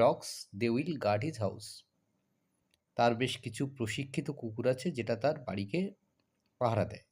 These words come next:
তাহলে "He has some well trained dogs to guard his house"।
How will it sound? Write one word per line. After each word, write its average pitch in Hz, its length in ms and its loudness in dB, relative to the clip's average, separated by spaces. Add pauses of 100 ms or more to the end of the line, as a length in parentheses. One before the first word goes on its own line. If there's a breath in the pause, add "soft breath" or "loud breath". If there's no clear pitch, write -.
(120)
তাহলে 107 160 -4 (100)
"He 143 100 2 (120)
has 160 140 2 (920)
some 135 180 4 (200)
well 151 200 4 (160)
trained 131 360 4
dogs 127 260 0 (180)
to 175 60 -2 (140)
guard 123 240 4 (100)
his 180 120 2 (100)
house"। 95 260 -2